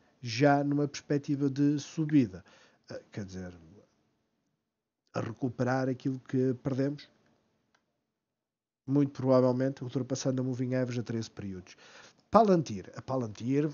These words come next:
hoje foi, quer dizer, eu estou à espera de correções. Ah, mas eu dou-vos casos extremos, não é? E quando ela fecha no caso extremo, eu fico, ah,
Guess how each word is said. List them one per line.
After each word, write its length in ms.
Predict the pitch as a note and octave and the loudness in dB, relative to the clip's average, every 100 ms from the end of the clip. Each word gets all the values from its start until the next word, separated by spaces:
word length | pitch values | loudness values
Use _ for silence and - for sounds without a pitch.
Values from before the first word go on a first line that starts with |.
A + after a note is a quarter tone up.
| - | -4
hoje 360 | B2 A#2 C3 - | -2 -2 -2 -6
foi, 640 | - A#2+ A2 A2+ A#2+ B2+ - - | -10 -8 -6 -4 -4 -6 -12 -18
quer 100 | - | -10
dizer, 200 | G#2 F#2+ | -10 -6
eu 80 | B2+ | -6
estou 160 | B2 B2+ | 0 2
à 40 | |
espera 340 | C#3 - D#3 E3 | 2 2 4 4
de 60 | |
correções. 800 | - D3 C3 A2+ - D#2+ B1+ - _ _ _ _ | 2 4 4 2 -4 -16 -18 -20 _ _ _ _
Ah, 640 | F#2 F#2 F#2 F#2+ G2 F#2+ F#2+ G#2 - _ _ - | -12 -8 -8 -8 -8 -10 -12 -14 -20 _ _ -4
mas 180 | C#3 B2+ | -2 0
eu 100 | B2+ | 2
dou-vos 260 | B2+ B2 | 0 -2
casos 300 | - C3+ C3 - | -2 -2 0 -2
extremos, 440 | - G3 C#3+ A#2 | 0 0 0 -4
não 100 | E2+ | -10
é? 120 | F2 - _ - _ - | -16 -18 _ -20 _ -4
E 60 | |
quando 240 | - - D#3 | -4 2 6
ela 200 | D3 C#3 | 6 4
fecha 440 | - D#3 B2 A2 | 4 4 4 -2
no 120 | A2 | -6
caso 300 | G#2 B2 B2 | -2 -2 0
extremo, 540 | - - B2+ C#3 D#3 E3 - - - _ | -4 -2 0 2 0 -6 -16 -20 -20 _
eu 200 | - B2 | -2 0
fico, 1200 | B2 - B2 B2 A#2+ - C3+ C#3 C#3+ C#3+ D3 D3 - - - _ | 0 -4 -4 -4 -6 -4 0 2 2 0 -2 -6 -10 -20 -20 _
ah, 440 | B2 A#2+ A#2 G#2+ | -6 -4 -6 -8